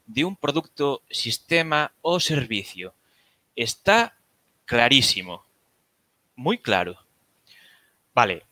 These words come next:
eh, como la definición, <laughs> por si no dice gran cosa, vamos a empezar a ponerla en contexto diciendo ma-, que, que no es experiencia de usuario, o más bien, que es experiencia de usuario, pero de la mala, ¿vale?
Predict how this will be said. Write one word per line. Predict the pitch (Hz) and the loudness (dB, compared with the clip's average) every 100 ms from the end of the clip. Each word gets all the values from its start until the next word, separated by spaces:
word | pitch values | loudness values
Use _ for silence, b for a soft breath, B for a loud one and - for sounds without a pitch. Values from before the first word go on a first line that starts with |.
| _ _ _ | _ _ _
eh, | 147 135 131 127 123 120 117 113 | 0 4 6 6 6 4 2 -2
como | 127 127 | -2 2
la | 123 | 2
definición, | 120 131 131 156 180 175 151 | 2 -2 0 2 2 2 -2
<laughs> | |
por | 143 127 151 | -2 2 4
si | - 151 | 4 2
no | 139 | 2
dice | 139 131 120 | 2 4 4
gran | 110 110 | 4 2
cosa, | 113 127 120 117 B B B - | 0 0 0 -4 B B B 0
vamos | 143 170 156 | 2 4 2
a | |
empezar | 165 151 147 156 151 - B B B | 2 6 8 6 2 -2 B B B
a | 120 - | -4 0
ponerla | 127 139 147 | 0 2 0
en | 135 | 0
contexto | 131 123 143 - 143 135 | -2 2 0 0 -4 -4
diciendo | 123 - 147 143 | -2 -2 -2 0
ma-, | 135 139 127 | 0 0 -2
que, | - 139 147 - - | -6 -4 -6 -12 0
que | 190 | 0
no | 175 160 | 2 4
es | 156 123 | 4 2
experiencia | - 131 120 120 | -2 0 0 -2
de | |
usuario, | 110 120 104 107 | 0 2 2 2
o | 131 | 0
más | 143 147 | 0 0
bien, | 117 101 - B B _ - | -2 -4 -8 B B _ 0
que | |
es | 135 | 0
experiencia | 147 - 147 139 139 | 0 0 6 6 4
de | |
usuario, | 131 147 143 | -2 0 0
pero | - 120 113 | 0 0 2
de | 98 | 2
la | 101 95 | 2 0
mala, | 95 82 80 _ _ | 0 -2 -8 _ _
¿vale? | 139 113 | -2 -2